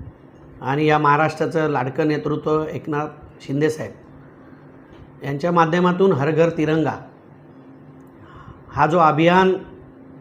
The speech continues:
सुरू केलेला आहे, या अभियानाला संपूर्ण देशातील, महाराष्ट्रातील समस्त नागरिकांनी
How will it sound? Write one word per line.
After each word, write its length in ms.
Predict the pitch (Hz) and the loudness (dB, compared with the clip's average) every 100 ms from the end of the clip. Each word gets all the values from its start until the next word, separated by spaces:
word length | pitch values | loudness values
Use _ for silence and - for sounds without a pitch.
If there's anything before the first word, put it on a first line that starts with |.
| - - - | -20 -20 -4
सुरू 200 | 165 196 | 2 4
केलेला 320 | 185 156 147 | 4 0 0
आहे, 1080 | 117 92 - - - - - - - - - | -2 -8 -18 -20 -20 -20 -20 -20 -20 -20 -6
या 180 | 143 165 | 2 4
अभियानाला 580 | 160 175 180 180 180 196 | 4 2 0 0 2 0
संपूर्ण 500 | 190 160 151 175 180 | 0 -4 -4 -2 0
देशातील, 640 | 156 147 180 175 196 196 | 0 -2 -2 -2 0 0
महाराष्ट्रातील 800 | 170 120 151 - 180 165 190 208 196 - - - - - | 0 -2 -4 -4 -4 0 2 2 -2 -10 -20 -20 -20 -10
समस्त 360 | 180 180 185 190 170 | -4 -4 -2 -2 0
नागरिकांनी 680 | 156 170 175 180 185 196 | 2 0 0 -2 0 0